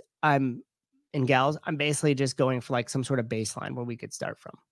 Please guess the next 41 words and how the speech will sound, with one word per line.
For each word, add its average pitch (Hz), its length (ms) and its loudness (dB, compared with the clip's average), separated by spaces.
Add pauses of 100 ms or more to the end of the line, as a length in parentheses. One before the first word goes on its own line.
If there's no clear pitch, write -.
(420)
So, 131 440 4
you 180 100 4
know, 156 120 8
take 175 180 6
it 165 80 6
for 160 80 8
what 135 140 8
it 117 100 2
is. 113 200 -4
Like, 135 160 6
if 147 140 8
I, 135 360 12
if 151 160 4
I 135 260 10 (480)
measure 160 300 2
somebody 147 560 6
and 120 180 0 (460)
it 127 80 0
shows 139 260 8
that 135 100 4
they're 123 120 4
twelve, 131 760 8
you 117 100 0
know, 110 140 2
point 139 340 4
three 139 160 6
percent 131 340 0
body 120 240 2
fat, 120 380 0
but 117 180 2
if 113 140 -2
we 120 100 2
did 120 200 4
it, 120 180 2 (200)
you 127 100 0
know, 101 240 -2
through 113 200 0
a 104 40 -2
dexa 117 360 -4
scan 113 280 -2
or 101 180 -6